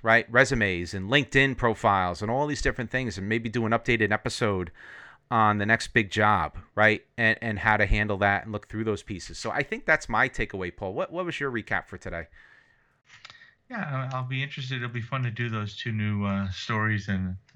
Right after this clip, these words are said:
Speaker 2: uh, topics. Um, the resume and how it impacts work and, um, you know, job hunting and things like that. You know, it's getting on the edge of finance, but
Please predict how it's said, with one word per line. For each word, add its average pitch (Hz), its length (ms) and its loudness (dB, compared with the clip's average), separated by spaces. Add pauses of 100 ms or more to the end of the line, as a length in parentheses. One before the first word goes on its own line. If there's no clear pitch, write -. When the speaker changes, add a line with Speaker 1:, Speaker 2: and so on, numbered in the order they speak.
Speaker 2:
uh, 90 220 -2
topics. 101 640 -4 (420)
Um, 90 460 -2 (680)
the 104 100 -2
resume 107 560 -2
and 92 140 0
how 101 220 -2
it 95 100 -6
impacts 104 720 -4
work 104 420 -2
and, 92 580 0
um, 87 360 -4 (120)
you 113 100 0
know, 95 80 0
job 98 320 -2
hunting 98 500 -2
and 87 180 -4 (300)
things 101 200 -2
like 95 160 -4
that. 95 300 -4 (360)
You 175 60 -2
know, 127 120 -4 (220)
it's 117 140 -6
getting 135 220 -4
on 117 120 -4
the 104 160 -6
edge 110 220 -2
of 107 140 -6
finance, 117 480 -2
but 98 280 -6